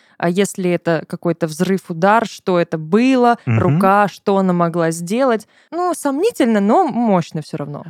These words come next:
Speaker 2: Да, но это любопытно. Он ещё танцует от общего понимания, что такое младенец,
Speaker 1: Мгм.
Speaker 2: да, как он реагирует.
Speaker 1: Что важно.
Speaker 2: Да. И да, действительно, вот он такие ассоциации, он нах-, читает собственные записи, собственные дневники, ищет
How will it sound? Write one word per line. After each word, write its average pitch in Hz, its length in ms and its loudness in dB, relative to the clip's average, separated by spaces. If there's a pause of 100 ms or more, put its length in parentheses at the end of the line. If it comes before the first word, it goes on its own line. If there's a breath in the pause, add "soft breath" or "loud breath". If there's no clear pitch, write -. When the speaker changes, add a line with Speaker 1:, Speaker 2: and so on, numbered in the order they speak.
Speaker 2:
Да, 135 260 4
но 123 160 4
это 156 100 4
любопытно. 160 640 0
Он 104 140 -2
ещё 98 840 -4
танцует 104 480 -2
от 117 140 0
общего 127 300 2
понимания, 117 520 -2
что - 160 -18
такое 101 220 -8
младенец, 123 720 2
Speaker 1:
Мгм. 180 100 0
Speaker 2:
да, 175 100 -2
как - 200 -14
он - 80 -16 (320)
реагирует. 117 580 -4
Speaker 1:
Что 175 120 0
важно. 165 580 -2
Speaker 2:
Да. 98 240 -4 (240)
И 170 100 2
да, 113 140 2
действительно, 92 460 -10
вот 90 160 -8
он 98 260 -4
такие - 220 -8
ассоциации, 127 640 0
он 107 140 0
нах-, 101 300 -6
читает - 260 0
собственные 110 340 -4
записи, 110 540 -2
собственные 95 420 -10
дневники, 120 760 -4
ищет 107 460 -6